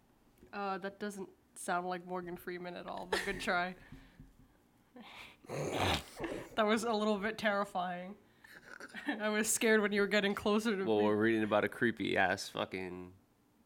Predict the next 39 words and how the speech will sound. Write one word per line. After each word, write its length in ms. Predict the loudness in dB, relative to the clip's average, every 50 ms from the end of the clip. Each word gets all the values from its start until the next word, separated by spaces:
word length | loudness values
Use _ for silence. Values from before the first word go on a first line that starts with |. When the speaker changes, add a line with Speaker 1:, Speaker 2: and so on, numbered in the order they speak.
| _ _
Speaker 2:
Bridgewater 440 | -12 -10 -10 -8 -4 -2 -2 -2 -2
Triangle. 540 | 0 2 4 6 6 6 4 2 -2 -6 -6 -4
Speaker 1:
Have 120 | -4 -2 2
you 120 | 4 4
heard 140 | 6 6 6
of 100 | 4 2
the 80 | 2
Bridgewater 480 | 2 2 0 0 2 4 4 4 4 2
Triangle? 480 | 2 0 0 0 0 -2 -2 -4 -4 -6
Speaker 2:
Of 200 | -8 -10 -6 -4
course. 440 | -2 -2 -2 -4 -8 -12 -14 -16 -18 _ _ _ _ _ _ _ _ 0
Speaker 1:
Of 180 | 2 2 6 8
course? 720 | 10 12 12 12 12 10 8 6 0 -2 -4 -6 -6 -8 -6 -2
Speaker 2:
Yeah. 180 | -2 -2 -2 -2 -2 0
Speaker 1:
What 160 | 2 4 4
is 160 | 4 4 2
it? 180 | -2 -4 -6 -8 -14 -20 _ _ _ _ _ _ _ _ _ _ -20 -20 _ _ _ -20 -20 -20 -20
Speaker 2:
It's 100 | -14 -12
like 100 | -10 -8
the 80 | -8 -8
Bermuda 360 | -6 -4 0 0 2 2 0
Triangle. 560 | -2 -4 -4 -4 -4 -4 -4 -4 -6 -6 -8 -8
You 120 | -10 -8 -4
go 220 | -4 -2 -2 -2
in 100 | -2 -2
there, 280 | 0 0 0 0 -2 -4 -8 -20 -20 -20 -20 _ -16
and 120 | -14 -12
you 60 | -8 -6
get 120 | -6 -6
hit 160 | -6 -8 -4 0
by 120 | 0 2
a 80 | 2 2
wire 340 | 2 2 2 2 2 0
if 120 | -2 -2 -4
you're 100 | -4 -2
riding 260 | -2 -2 -2 -2 -4
a 60 | -6
dirt 280 | -4 -4 -4 -4 -6 -8
bike. 220 | -12 -16 -18 -20